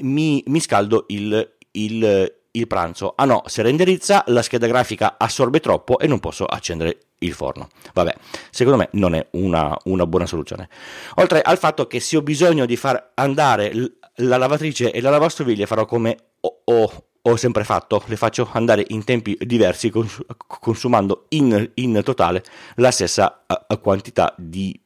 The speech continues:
di energia. Un'altra cosa, il, sul cambiare gli elettrodomestici vecchi per prenderli nuovi che consumano meno. Sì, consumano meno, alcuni consumano molto di meno, tipo la, la metà o anche meno,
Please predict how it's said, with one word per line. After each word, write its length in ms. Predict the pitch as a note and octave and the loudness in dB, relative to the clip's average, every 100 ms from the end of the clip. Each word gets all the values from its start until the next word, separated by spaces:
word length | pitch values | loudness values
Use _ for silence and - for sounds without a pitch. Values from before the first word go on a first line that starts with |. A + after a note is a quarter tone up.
| _ | _
di 220 | - G2+ | -6 -4
energia. 580 | - F#2 E2+ D2+ D#2 C#2+ - _ _ _ _ _ _ _ _ - - - - - - - _ _ _ - | -4 -4 -4 -6 -8 -10 -12 _ _ _ _ _ _ _ _ -20 -20 -20 -20 -20 -20 -20 _ _ _ 0
Un'altra 300 | G3 A3 G#3+ | 2 2 0
cosa, 440 | D#3 C3+ D3+ - | 2 2 0 0
il, 380 | - F3+ F3+ - | -6 -4 -6 -12
sul 540 | - - - G3 - - | -10 -4 2 2 0 -2
cambiare 640 | F3+ F3 E3+ F#3+ F3 C#3+ | 0 0 2 2 4 2
gli 80 | C3+ | 0
elettrodomestici 880 | C#3+ E3 D#3+ D3 C3+ D3 D3+ - - | -2 -2 0 -2 0 0 0 -2 -4
vecchi 440 | D3 B2 - C#3+ C3 | 0 0 -2 -8 -6
per 360 | - B2+ B2+ | 0 2 2
prenderli 480 | - A#2 A2+ A2 A#2 | 0 -2 0 -2 -2
nuovi 380 | B2+ A2 G2+ G#2 | 2 2 2 0
che 140 | B2+ | -4
consumano 480 | A#2+ A2+ - F#2+ G2 | -6 -6 -6 -4 -2
meno. 320 | F2+ D#2 E2 - | -2 -4 -6 -6
Sì, 260 | - C#3+ | -4 -2
consumano 440 | A2 G#2+ - A#2 D3+ | -4 -8 -8 -4 0
meno, 360 | G3 A3 A3 | 2 4 2
alcuni 400 | - - C3+ D#3 | 2 -2 -2 -4
consumano 480 | A#2 G#2+ A2 G2 F2 - | -4 -6 -4 -4 -4 -6
molto 420 | G#2+ D#3 C#3+ A#2+ | 0 2 2 0
di 100 | A2+ | 0
meno, 300 | D#3+ D3 F#2+ | 0 0 -2
tipo 380 | G2+ - F#2+ _ | -6 -8 -8 _
la, 400 | - G2+ G2 E2+ - | -6 0 0 0 -12
la 280 | - G2 A2+ | -14 -4 -2
metà 460 | G#2 G2 C3+ A2+ - | -2 0 2 2 0
o 140 | G2 G2+ | 0 0
anche 260 | F#2 - | 0 -2
meno, 380 | A#2+ F#2+ F#2 B2+ | -2 -2 -2 -6